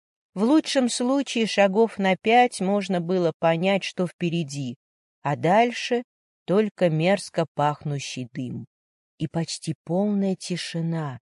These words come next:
Я щелкнула пальцами около лица,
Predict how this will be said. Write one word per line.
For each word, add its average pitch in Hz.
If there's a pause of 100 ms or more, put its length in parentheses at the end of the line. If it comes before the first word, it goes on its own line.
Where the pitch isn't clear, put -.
(760)
Я 185
щелкнула 208
пальцами 233
около 165
лица, 151